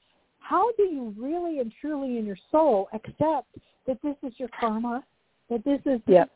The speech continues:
Speaker 1: whatever comes is all right, that it's okay, that it's gonna be okay?
Speaker 2: Yeah.
Speaker 1: And it took me a long time, a long time to get to the point where I can say, "You know what? That was my karma.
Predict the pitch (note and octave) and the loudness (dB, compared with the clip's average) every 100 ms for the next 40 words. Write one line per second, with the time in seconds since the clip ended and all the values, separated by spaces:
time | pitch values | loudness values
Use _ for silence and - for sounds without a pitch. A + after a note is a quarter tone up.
0 | _ _ A#3+ C#4 C#4+ C#4+ - D#4 D4+ B3+ | _ _ 0 2 0 -6 -10 -10 -8 -8
1 | C4+ C#4 C#4 B3 C#4 C#4 D4 D#4 - E4+ | -6 -4 -4 -4 -6 -8 -6 -8 -6 -4
2 | F4+ E4+ F3+ _ _ B3+ B3 - C#4+ C4 | -4 -6 -16 _ _ -12 -10 -4 -4 -2
3 | C#4 C4 - D4 F4+ A3 - _ G3+ D#3+ | 0 -2 -2 -12 -10 -14 -16 _ -6 0
4 | C4 C4 F#4 D#4+ C4+ G3+ F#3 B3 A#3+ F#3+ | 0 2 0 0 2 2 2 0 2 0
5 | F3+ F3+ B3+ G#3 C#3 _ _ _ _ _ | -4 -6 -6 -6 -8 _ _ _ _ _
6 | _ _ - - - _ _ _ _ _ | _ _ -20 -20 -20 _ _ _ _ _
7 | - - _ _ _ _ - G3+ G#3+ C#4 | -20 -20 _ _ _ _ -4 2 4 2
8 | B3+ F3 C#3 _ _ _ - G#3+ G#3 B3 | -2 -10 -20 _ _ _ -10 -6 -6 -6
9 | A3 - C#4 A3+ G#3 G#3+ A#3 - A3 G#3+ | -10 -8 -8 -6 -6 -6 -8 -4 -4 -2
10 | G3+ _ _ _ _ _ G3+ G3+ G3+ G#3 | -6 _ _ _ _ _ -10 -4 0 0
11 | A3 A3 - F#3 F3 F3+ F3 E3 - F3+ | -2 -6 -6 -4 -4 -6 -8 -8 -6 -4
12 | E3+ D3+ | -4 -6